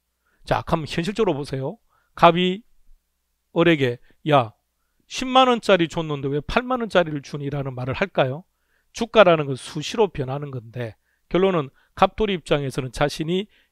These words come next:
A 주식 한 주를 줬고 A 주식 한 주를 받았으니까 문제가 없죠. 근데 을돌이는 가만히 앉아서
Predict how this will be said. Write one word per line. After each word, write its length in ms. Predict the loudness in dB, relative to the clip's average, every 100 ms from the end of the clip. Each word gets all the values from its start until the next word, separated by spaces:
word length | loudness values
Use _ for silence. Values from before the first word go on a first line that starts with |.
| 2
A 260 | 6 6 4
주식 380 | -6 -8 -6 -4
한 160 | -6
주를 220 | -4 -6
줬고 340 | -6 -12 -8 -4
A 180 | 0 -2
주식 200 | -2 -8
한 200 | -8 -10
주를 200 | -4 -4
받았으니까 720 | -2 -4 -4 -8 -14 -10 -4 -4 -6 -16
문제가 280 | -4 0 0
없죠. 340 | -2 -8 -10 _ _ _
근데 360 | -6 4 4 4 _ _ _
을돌이는 400 | -4 0 0 0
가만히 400 | -2 -2 -2 -4
앉아서 580 | -4 -6 -6 -4 -2 -2